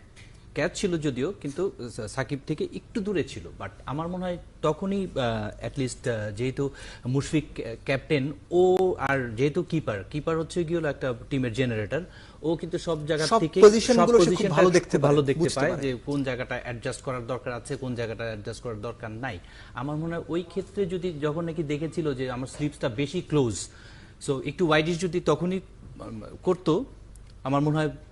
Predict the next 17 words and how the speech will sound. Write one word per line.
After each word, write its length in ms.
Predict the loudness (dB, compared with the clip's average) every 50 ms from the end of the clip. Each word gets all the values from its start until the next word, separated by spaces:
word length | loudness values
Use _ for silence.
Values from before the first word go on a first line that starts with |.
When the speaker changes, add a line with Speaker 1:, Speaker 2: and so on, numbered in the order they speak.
| -20 -8 0
Speaker 1:
পরবর্তী 460 | 2 4 4 4 4 2 -2 -2 -2 0
just 300 | 0 0 0 0 -4 -8 -10 -16 -20 -20 -20 -20 -20 -20 -20 -20 -20 -20 -16 -12 0 2
very 280 | 4 4 4 4 2 2
next 280 | 2 2 2 0 -2 0 0
ball, 320 | 2 2 2 0 0 -2 -4 -10 -18 -20 -20 -20 -20 -20 -20 -20 -16 -14 -10 -4
বলটাই 340 | -2 -2 -2 0 -2 -2 -2
কিন্তু 460 | -2 -4 -4 -2 0 0 0 0 -4 -8 -14 -16 -16 -16 2 6
Speaker 2:
এজ 200 | 6 6 8 8
হয়ে 140 | 8 8 8
Speaker 1:
এটা 180 | 8 6 6
Speaker 2:
একই 200 | 6 6 6 8
জায়গায় 240 | 10 12 12 12 10
Speaker 1:
একই 60 | 8
Speaker 2:
গিয়েছিল। 160 | 6 4 4 4
Speaker 1:
জায়গায় 300 | 2 2 2 0 -2 -2
গিয়েছিল 500 | -4 -6 -6 -4 -6 -4 -2 -2 -2 -2 -4 -10 -18 -20 -8 -6
এবং 280 | -4 -4 -2 -4 -6